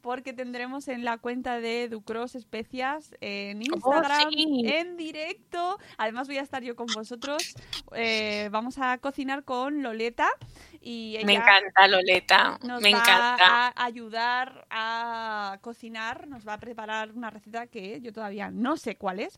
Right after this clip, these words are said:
Speaker 1: así que lo vamos a descubrir todos juntos esta tarde en directo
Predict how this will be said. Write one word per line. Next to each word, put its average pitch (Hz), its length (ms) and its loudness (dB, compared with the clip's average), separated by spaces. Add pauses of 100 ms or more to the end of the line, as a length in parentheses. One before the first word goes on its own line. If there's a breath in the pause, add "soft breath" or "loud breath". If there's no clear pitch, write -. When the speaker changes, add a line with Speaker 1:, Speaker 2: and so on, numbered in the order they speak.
Speaker 1:
así 208 260 -10
que 233 240 -6 (140)
lo 208 80 -4
vamos 226 260 -6
a 226 60 -8
descubrir 220 520 -10
todos 220 360 -6
juntos 233 580 -12
esta 226 220 -12
tarde 208 300 -8
en 202 100 -8
directo 208 440 -8